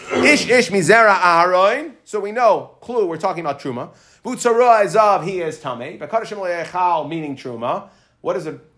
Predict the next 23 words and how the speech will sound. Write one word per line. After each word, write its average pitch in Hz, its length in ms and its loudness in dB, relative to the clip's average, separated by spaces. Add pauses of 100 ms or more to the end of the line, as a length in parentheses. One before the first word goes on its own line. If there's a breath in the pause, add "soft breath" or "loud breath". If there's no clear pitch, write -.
last 151 240 -2
part 143 120 -4
of 131 60 -10
the 139 60 -8
Pasuk 139 180 -10
say? 190 220 -8
Ad 160 180 -4
Asher 165 140 -12
Yitar. 131 460 -4 (260)
What 185 180 0
do 208 60 -8
you 185 80 -2
have 170 220 0
to 170 60 -10
do 175 440 -4 (540)
in 147 80 -6
order 160 180 -2
to 135 60 -8
be 151 60 -4
able 139 140 -4
to 139 80 -10
eat 127 160 -10
Truma? 135 300 -6